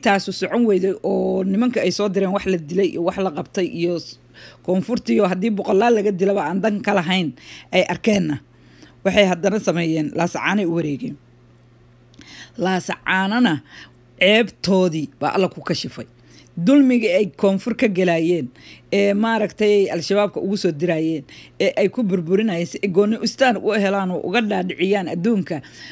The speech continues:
"Waddankaasu nabad maaha, soddon sanaanu sugaynaa, intaa ka badan ma dulqaadan karro,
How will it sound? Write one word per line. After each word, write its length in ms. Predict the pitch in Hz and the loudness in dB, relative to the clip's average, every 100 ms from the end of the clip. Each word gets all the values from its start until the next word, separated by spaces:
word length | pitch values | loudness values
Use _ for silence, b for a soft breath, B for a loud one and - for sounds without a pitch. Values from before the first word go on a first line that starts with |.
| B | B
"Waddankaasu 640 | 175 240 196 202 196 180 185 | 0 2 2 0 0 0 0
nabad 260 | 180 208 208 | 0 0 0
maaha, 300 | 196 170 151 - B - | -2 -2 -4 -8 B -6
soddon 320 | 202 208 214 | -2 0 0
sanaanu 380 | 190 208 202 190 | 0 0 0 -2
sugaynaa, 560 | 147 214 196 175 160 147 B B | -4 -2 0 0 -2 -4 B B
intaa 220 | 214 226 202 | -2 0 0
ka 80 | 226 | -2
badan 260 | 180 202 | 0 0
ma 100 | 202 | 0
dulqaadan 480 | 208 202 185 190 226 | 0 0 0 0 0
karro, 280 | 214 180 147 | 0 -2 -4